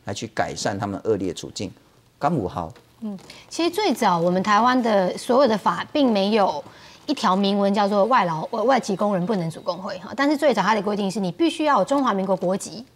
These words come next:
Speaker 1: 嗯哼。
Speaker 2: 你才可以加入工会啊。那这个在零七，两千零七年左右被修掉了。但是现实上，就我刚刚提到的，当然他们现在可以组工会，可是它非常困难。一个是我们曾经跟劳动部讨论过，说那我外籍的工人，我可不可以组一个印尼工人工会？
Speaker 1: 嗯哼。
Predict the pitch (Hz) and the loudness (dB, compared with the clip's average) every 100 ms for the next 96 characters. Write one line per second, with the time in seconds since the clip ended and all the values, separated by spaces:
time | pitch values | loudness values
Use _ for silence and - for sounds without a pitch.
0 | _ _ _ - 107 120 185 180 190 185 | _ _ _ -6 -4 -2 -4 -2 0 0
1 | 185 185 - - - 196 190 180 180 - | 0 0 -4 -12 -10 -4 -2 -2 -4 -6
2 | - _ _ - 202 277 294 311 240 277 | -10 _ _ -16 -2 -2 0 2 4 4
3 | 247 226 226 - 233 202 208 196 320 294 | 4 2 0 -4 -2 -2 -2 0 2 4
4 | 262 - 349 254 196 175 202 196 202 196 | 2 2 2 2 0 0 0 0 -2 0
5 | 185 - - - - - - - 403 392 | -2 -2 -10 -20 -20 -18 -8 0 2 4
6 | 403 277 262 285 294 202 233 240 190 202 | 4 2 2 2 4 4 2 0 2 2
7 | 185 208 320 294 240 262 254 220 190 185 | 2 2 2 2 2 0 0 0 -2 -4
8 | 180 175 185 285 277 302 247 - 285 165 | -4 -2 0 2 0 0 -4 0 0 0
9 | - 269 285 - 302 - - - - 233 | -4 0 2 2 0 -2 -10 -20 0 2
10 | 233 269 330 349 339 320 269 277 269 247 | 4 4 6 6 4 4 4 4 2 2
11 | 175 220 220 214 262 269 214 - 339 285 | 0 0 0 0 0 0 0 0 2 2
12 | 214 214 220 262 247 220 269 294 208 196 | 0 -2 0 0 0 0 0 0 -2 -4
13 | - - 359 240 175 180 180 - 143 190 | -4 -2 0 2 0 -2 -2 -6 -10 -12
14 | - - _ _ _ _ _ _ - 110 | -14 -20 _ _ _ _ _ _ -10 -4
15 | 135 | -4